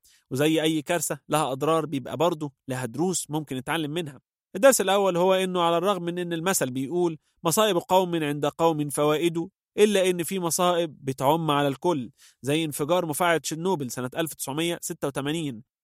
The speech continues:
أو تفشي وباء كورونا سنة ألفين وعشرين، اللي أثبتوا إن البشر في النهاية في مركب واحدة، خاصة لما يكونوا قصاد خطر لا يعترف بالحدود أو الاختلافات أو الطبقات، سواء كان ذرة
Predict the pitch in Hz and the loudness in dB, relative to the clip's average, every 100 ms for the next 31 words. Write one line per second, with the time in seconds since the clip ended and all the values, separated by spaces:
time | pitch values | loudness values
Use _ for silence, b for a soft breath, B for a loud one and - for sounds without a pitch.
0 | - 131 127 127 190 - 147 131 143 147 | -4 -4 -2 -2 -2 -2 -2 0 0 0
1 | - 175 202 101 _ - 120 - 123 185 | 0 0 0 -4 _ -12 -12 -10 -8 -6
2 | 156 - 226 170 110 _ _ - 254 214 | -4 -4 -2 -4 -6 _ _ 0 2 2
3 | 185 214 190 165 151 185 160 135 151 143 | 0 -2 0 -2 -2 -2 -2 -6 -6 -4
4 | 170 190 196 - _ - 151 180 - 135 | 0 2 2 0 _ -6 -2 -2 -2 -4
5 | 156 131 123 _ b b b 196 254 233 | -4 -6 -16 _ b b b 0 2 0
6 | 175 143 139 202 180 143 185 180 - 196 | 0 -4 -4 -2 -2 -2 -4 -4 -6 -4
7 | 175 - 151 185 170 131 180 165 131 131 | -6 -6 0 2 2 0 -2 -4 -6 -6
8 | 147 165 190 170 - 165 170 123 - 156 | -4 -2 -2 -4 -2 0 0 -2 -10 -4
9 | 151 143 190 202 _ _ _ - 233 208 | -4 0 2 2 _ _ _ 2 4 4
10 | - 131 165 135 _ _ _ - 233 254 | 2 0 2 2 _ _ _ -4 2 4
11 | 226 208 180 147 185 175 | 4 0 -2 2 4 4